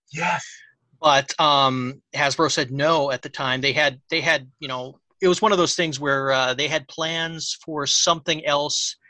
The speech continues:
Speaker 2: Whether the plans, uh, fell through or not, at the time, they, they, they didn't want any, anybody else encroaching on, on whatever idea they had at the time. Could have been a toy line, could have been a, an animated movie, but they just
Speaker 1: Uh-huh.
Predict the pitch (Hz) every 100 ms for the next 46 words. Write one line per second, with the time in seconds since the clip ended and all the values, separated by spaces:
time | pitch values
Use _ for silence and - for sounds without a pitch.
0 | _ _ _ _ _ 170 196 185 165 208
1 | 202 202 190 180 - - 156 139 127 -
2 | 170 160 - 180 214 208 196 190 196 -
3 | 151 165 147 185 190 190 170 160 151 147
4 | 147 147 156 180 170 160 165 170 160 160
5 | 147 151 - 135 160 147 151 139 127 123
6 | - - - - - 143 151 143 160 156
7 | 147 139 151 139 131 147 135 - - 131
8 | - 170 160 143 - 175 165 160 151 143
9 | 139 160 147 135 127 - - - _ -
10 | 147 151 156 156 151 139 143 135 139 131
11 | 127 147 135 135